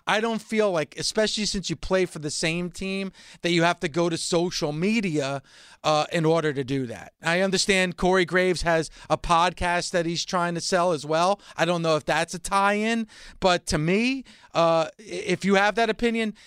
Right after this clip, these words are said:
I, I don't think social media is the right place to do it, especially knowing that Morrow has his challenges with mental illness,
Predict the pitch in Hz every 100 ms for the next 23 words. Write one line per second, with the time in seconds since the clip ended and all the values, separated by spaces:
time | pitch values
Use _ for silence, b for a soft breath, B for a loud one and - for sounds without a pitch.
0 | B B 175 165 175 190 - 180 147 180
1 | 170 - 156 156 160 156 156 156 185 170
2 | 135 160 160 180 - 208 196 208 180 240
3 | 226 196 - - - 247 240 240 226 202
4 | 196 190 175 147 - B B 175 165 170
5 | 190 175 156 160 156 151 143 - 160 156
6 | 160 151 143 127 147 147 143 151 139 156
7 | 151